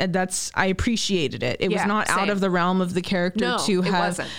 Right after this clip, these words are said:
Speaker 1: pre-planned the messages,
Speaker 2: I think that's why
Speaker 1: to
Speaker 2: it
Speaker 1: have
Speaker 2: worked,
Speaker 1: pre-planned
Speaker 2: because it
Speaker 1: the,
Speaker 2: was in
Speaker 1: the
Speaker 2: ca-
Speaker 1: arrest.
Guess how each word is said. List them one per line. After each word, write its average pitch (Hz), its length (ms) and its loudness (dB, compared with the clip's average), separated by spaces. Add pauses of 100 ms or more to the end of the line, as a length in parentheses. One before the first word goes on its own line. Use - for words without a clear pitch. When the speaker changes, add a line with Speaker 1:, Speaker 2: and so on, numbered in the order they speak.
(160)
Speaker 1:
pre-planned 208 580 0
the 202 140 0
messages, 190 760 2
Speaker 2:
I - 20 2
think 277 160 -2
that's 381 180 -2
why 320 60 0
Speaker 1:
to 311 60 2
Speaker 2:
it 285 60 0
Speaker 1:
have 175 80 -2
Speaker 2:
worked, 185 120 2
Speaker 1:
pre-planned 170 600 2
Speaker 2:
because 202 200 0
it 196 40 0
Speaker 1:
the, 175 60 2
Speaker 2:
was 165 100 2
in 180 140 0
Speaker 1:
the 180 120 0
Speaker 2:
ca- - 60 0
Speaker 1:
arrest. 165 520 0